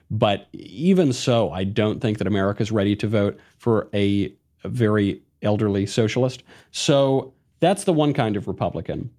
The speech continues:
that is voting for Bernie Sanders. There is another kind of Republican voting for Bernie Sanders. And if you think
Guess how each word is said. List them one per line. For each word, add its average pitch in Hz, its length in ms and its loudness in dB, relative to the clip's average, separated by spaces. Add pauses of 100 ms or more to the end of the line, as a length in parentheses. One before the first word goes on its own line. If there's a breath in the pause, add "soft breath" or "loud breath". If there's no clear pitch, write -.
(680)
that 104 320 2
is 101 320 0
voting 92 320 0
for 90 100 -6
Bernie 82 240 -4
Sanders. - 460 -14 (1040)
There 165 240 4
is 214 160 2
another 123 320 2
kind - 260 -8
of - 80 -16
Republican - 480 -10
voting - 240 -8
for - 100 -10
Bernie 67 280 -8
Sanders. - 560 -16 (100)
And 120 100 2
if 117 80 0
you 143 260 2
think - 380 -2